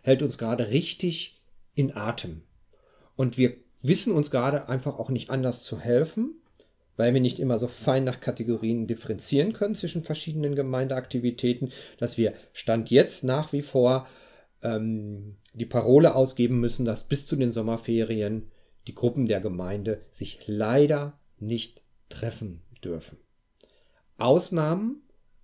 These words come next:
gibt es dererlei drei. Das eine sind natürlich die Gottesdienste, die uns ausdrücklich erlaubt sind, ähm, auf dem Hintergrund des entsprechenden Hygienekonzeptes. Und das zweite,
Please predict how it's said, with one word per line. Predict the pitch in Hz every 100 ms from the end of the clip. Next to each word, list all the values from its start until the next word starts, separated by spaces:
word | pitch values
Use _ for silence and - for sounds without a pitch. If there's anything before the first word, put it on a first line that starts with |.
| -
gibt | 135 -
es | 131 120 - - _ _
dererlei | 147 120 120 113 101 90 92 - -
drei. | - 107 127 202 285
Das | 120
eine | - 117 127
sind | 120
natürlich | 135 123 117
die | -
Gottesdienste, | - 110 156 - 175 190 214 - 220 - - _
die | - 135
uns | - 131 127 - - _
ausdrücklich | - 117 139 - 123 120 113
erlaubt | 110 104 117 -
sind, | - 170 185 208 -
ähm, | 135 127 123 123 113 110 - -
auf | - -
dem | 104
Hintergrund | 107 110 107
des | 101
entsprechenden | - - 90 101 95
Hygienekonzeptes. | 95 95 123 151 165 175 180 233 226 - - - - -
Und | -
das | 107 -
zweite, | - 107 139 156 247